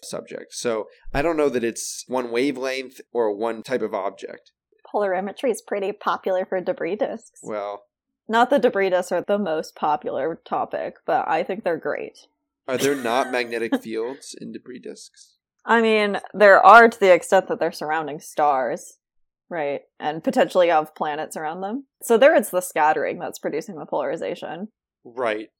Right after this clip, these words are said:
Speaker 1: Yeah, I mean, scattering is usually what produces the polarization. It's just the particles are oriented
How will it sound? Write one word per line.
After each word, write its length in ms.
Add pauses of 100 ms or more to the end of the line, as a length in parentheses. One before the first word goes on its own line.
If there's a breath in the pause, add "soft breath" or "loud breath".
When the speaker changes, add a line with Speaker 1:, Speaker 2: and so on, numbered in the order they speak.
(120)
Speaker 1:
Yeah, 200
I 60
mean, 280
scattering 560
is 220 (360)
usually 460
what 260
produces 720
the 180
polarization. 920 (560 soft breath)
It's 220
just 240
the 60
particles 560
are 220
oriented 680